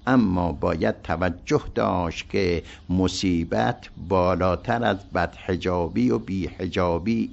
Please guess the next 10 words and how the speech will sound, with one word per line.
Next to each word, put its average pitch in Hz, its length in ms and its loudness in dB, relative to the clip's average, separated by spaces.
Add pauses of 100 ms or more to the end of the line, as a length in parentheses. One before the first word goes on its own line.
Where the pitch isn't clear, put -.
اینه 120 480 6 (320)
که 85 500 2 (200)
بحث - 420 0
حجاب 87 720 0
در 90 260 2
قرآن 92 1080 0 (320)
برای 101 640 4
مردم 90 760 0
سنگین 85 720 0
باشه، 73 480 -8